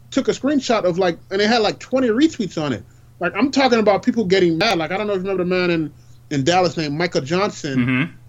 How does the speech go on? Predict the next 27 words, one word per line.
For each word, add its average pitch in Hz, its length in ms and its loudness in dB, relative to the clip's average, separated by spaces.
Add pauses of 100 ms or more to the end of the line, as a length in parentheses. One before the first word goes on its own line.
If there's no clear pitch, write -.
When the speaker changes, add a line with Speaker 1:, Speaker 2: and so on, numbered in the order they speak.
(160)
Speaker 1:
And 165 100 0
the 185 40 8
reason, 233 380 4
the 190 100 0
reason 240 180 2
I 233 60 0
remember 226 240 2
Michael 214 260 2
Johnson 190 460 -2
because 151 600 -2 (840)
he 254 180 6
had 202 380 4 (180)
two 285 220 2
sets 247 260 -2
of 185 80 -4
photos 147 460 0
on 160 160 -6
Facebook. 139 480 -2 (600)
There 170 80 2
are 160 60 2
photos 226 380 6
of 185 160 0
him 226 380 -2 (600)
in 170 120 -2
the 156 80 -2
military, 269 600 2
and 254 100 -6